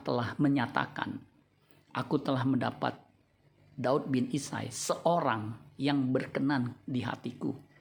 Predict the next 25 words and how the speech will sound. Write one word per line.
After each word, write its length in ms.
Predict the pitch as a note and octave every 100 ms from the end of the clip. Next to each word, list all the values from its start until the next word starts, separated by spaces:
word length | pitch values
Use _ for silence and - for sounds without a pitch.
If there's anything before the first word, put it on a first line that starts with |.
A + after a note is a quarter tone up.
| _
dan 480 | C3+ - B2+ A#2 A2+ - - - _
yang 240 | D3+ D3 C3+
melakukan 560 | B2 A2+ C3+ C3+ A2+
segala 480 | - C3+ A#2 A#2+ A2 -
kehendakku." 720 | C3 A2 A#2+ A2+ - - - - - - - - _ _ _ _ _ _ _ - C#3+
Meskipun 480 | - - C#3 C#3+
Daud 400 | C3 A2 C#3 C#3+
orang 240 | B2+ C3+ C3
yang 80 | B2
berkenan 400 | A#2+ B2 B2+ B2
di 80 | A#2+
hati 240 | A#2+ - C3+
Allah, 480 | B2+ B2+ A2+ - - -
pada 320 | C3+ B2+ -
akhirnya 720 | B2 - - F3+ - G#2+ G#2 - _ _
ia 240 | C#3+ C3+
mati 480 | A2+ A#2+ B2 - A#2+
juga 320 | C#3 - A2+ - _ _ _ _ - -
dan 160 | B2
mayatnya 480 | B2+ A#2+ B2 B2 D3
binasa 560 | A#2+ A2+ A2+ - - -
atau 240 | A2+ A#2
hancur 560 | A2+ C3 B2 A#2+ D3+ B2
menjadi 320 | A2 A2+ A#2
tanah. 480 | - - - -